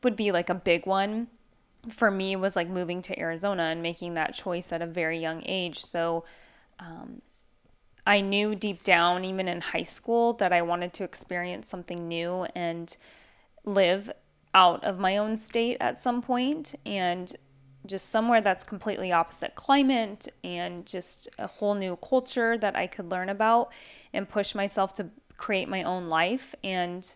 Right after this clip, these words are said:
do it independently was something that I knew at a young age I wanted to accomplish. And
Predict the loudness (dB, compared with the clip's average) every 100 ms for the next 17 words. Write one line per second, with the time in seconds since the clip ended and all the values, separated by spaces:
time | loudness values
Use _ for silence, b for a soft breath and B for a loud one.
0 | -10 -4 -2 -2 -2 -6 -6 -6 -6 -4
1 | -4 -2 -2 -4 -4 -4 -4 -4 -6 -2
2 | -2 -2 -2 0 0 0 -4 -4 -4 -6
3 | -6 -6 -8 -10 -10 -10 -6 -4 -2 2
4 | 2 0 -4 -6 -6